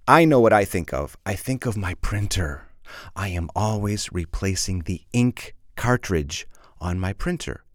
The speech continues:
You know, that liquid that is required in order to print. It's called ink. Hey, real quick, you guys, let's practice the conditionals, okay? The zero conditional, please repeat. If I run out of ink, I replace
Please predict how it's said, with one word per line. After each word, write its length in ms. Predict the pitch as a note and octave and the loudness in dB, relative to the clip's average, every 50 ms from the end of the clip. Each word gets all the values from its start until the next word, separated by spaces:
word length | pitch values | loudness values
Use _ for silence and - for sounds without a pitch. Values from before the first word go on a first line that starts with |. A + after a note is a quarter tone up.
| - - - - | -20 -20 -12 -4
You 160 | - - G#3+ C3+ | 2 4 4 4
know, 240 | F#2 E2 F#2 A2 - - - - | 4 4 2 0 -4 -10 -2 2
that 180 | A2+ G2+ - - | 2 2 4 4
liquid 500 | G2+ G#2 A2+ - - C3+ B2+ B2 A2 G2+ | 2 2 2 4 4 4 4 6 6 4
that 140 | A2 G2+ | 4 4
is 140 | G2 F2+ E2+ | 4 2 0
required 580 | F2+ F#2 E2+ - - G2 G2 G2 G2 G2 G2+ F#2+ | 0 -2 -4 -2 0 0 2 2 2 2 2 2
in 120 | F2+ F2+ | 0 0
order 260 | - F#2+ G2 F#2 F#2 | 0 0 0 0 0
to 160 | E2+ - - E2 | -2 -2 -4 -6
print. 560 | - - - A2+ G#2+ A2 A#2 - - - - - _ _ _ _ _ - | -4 -4 -2 -2 0 -2 -2 -4 -8 -12 -14 -20 _ _ _ _ _ -10
It's 180 | A#2+ - - | -8 -8 -6
called 280 | - - G#2 F#2 F#2+ - | -2 0 2 2 0 0
ink. 480 | - G2 G2+ A2+ A#2+ - - - - - - _ _ _ _ _ _ _ - - | -2 -2 0 0 -2 -4 -8 -18 -20 -20 -20 _ _ _ _ _ _ _ 0 6
Hey, 120 | E3+ D#3 C3 | 6 8 8
real 200 | C#3+ E3+ F3+ F3 | 8 6 4 4
quick, 320 | - - F3 A2 - - | 4 4 4 4 4 2
you 80 | G#2 F#2+ | -2 0
guys, 360 | F#2 F2+ F2 F2 F2 - - - - - - | 2 2 2 2 0 -2 -6 -8 -12 -6 0
let's 240 | A2 B2+ - - - | 2 2 2 2 0
practice 640 | - - D3 B2+ B2 - - - A2+ G#2 - - | -2 0 0 0 0 0 -4 -6 -4 -2 -2 -2
the 100 | - - | -2 -2
conditionals, 840 | - - - F#2+ F2 D#2 F#2+ F2+ - - F2 E2+ D2+ B1+ A1+ - - E2+ | -2 0 0 0 2 2 0 0 0 -2 -4 -4 -6 -6 -8 -6 -6 -4
okay? 480 | D2+ - - F#2 E2 E2+ F#2+ A2+ A#2+ - _ _ _ _ _ _ _ _ _ _ _ - | -4 -2 0 2 2 2 2 0 -4 -10 _ _ _ _ _ _ _ _ _ _ _ 0
The 100 | A2 C3+ | 2 2
zero 320 | A2+ A2+ D3+ E3 E3 D3 | 6 6 8 8 8 8
conditional, 540 | B2 - A#2+ F#2+ F2 F2+ - - - C#2+ - | 8 4 2 0 2 0 0 -2 -4 -4 -6
please 300 | - - D#3 E3 C3+ - | -4 -2 0 0 0 0
repeat. 440 | C3+ A#2 - A2+ F#2+ C#2+ - - - - - - - - - - - - - - - - | 0 0 0 0 -2 -2 -4 -8 -14 -18 -18 -20 -20 -20 -20 -18 -16 -16 -18 -18 -4 0
If 240 | C3+ C3+ A#2 - - - - | 2 2 2 0 -6 -2 0
I 260 | B2 C#3 D#3 F3+ F#3+ F3 | 0 2 2 2 2 0
run 440 | C3 G#2+ G#2 B2 C#3 C#3 C3 B2+ - - | 0 2 4 4 4 4 4 2 0 0
out 200 | A2+ B2 A#2 G2+ | 2 2 4 2
of 120 | F2 D2+ | 2 2
ink, 440 | G#2 G2 D#2+ D2 - - - - - - - - - - | 2 2 0 0 -4 -8 -14 -18 -18 -20 -20 -10 -4 -2
I 80 | G#2 | 0
replace 800 | G#2 F2+ F#2+ F#2 - - - - E2+ D#2 C#2+ - - - - - | 0 0 0 -2 -4 -4 -4 -2 -2 -2 -2 -4 -6 -8 -8 -10